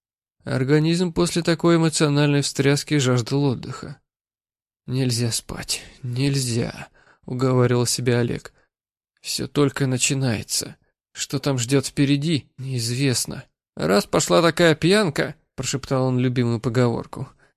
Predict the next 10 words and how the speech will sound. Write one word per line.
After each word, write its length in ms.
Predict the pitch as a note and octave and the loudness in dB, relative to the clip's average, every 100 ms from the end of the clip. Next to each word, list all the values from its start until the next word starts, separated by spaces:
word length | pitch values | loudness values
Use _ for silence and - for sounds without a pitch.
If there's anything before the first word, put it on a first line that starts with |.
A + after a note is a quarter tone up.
| _ _ | _ _
"режь 400 | - G3 A3 G3 | -2 2 4 4
последний 540 | - D3+ D#3 D#3 C3+ C#3 | 2 2 4 2 4 2
огурец". 640 | C3 C3+ C3+ B2+ - - _ _ _ _ _ C3 | 4 4 4 0 -6 -12 _ _ _ _ _ -6
Видимо, 480 | A#2 D3+ F#3 F3+ | -2 -2 -2 -2
здесь 340 | E3 A#2+ D3+ - | -2 0 0 0
начинается 640 | E3 E3+ D3 D3 - D3 | -4 -2 0 0 0 0
война 460 | C3 D3 B2+ C3 C#3+ | 2 2 2 0 0
всех 380 | - C3+ B2 | 0 0 0
со 140 | - D3 | 0 -2
всеми. 600 | - - - - - | -2 -4 -8 -14 -18